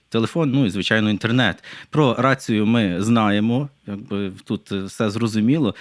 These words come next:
Чи не придумали ви, як комі-,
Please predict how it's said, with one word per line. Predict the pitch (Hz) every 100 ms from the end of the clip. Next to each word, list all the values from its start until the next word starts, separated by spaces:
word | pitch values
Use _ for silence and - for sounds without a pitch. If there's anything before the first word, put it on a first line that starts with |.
| - -
Чи | 165
не | 190
придумали | - 156 190 151 131
ви, | 117 123 95 58
як | 123 104 113 - _ - - -
комі-, | - 135 123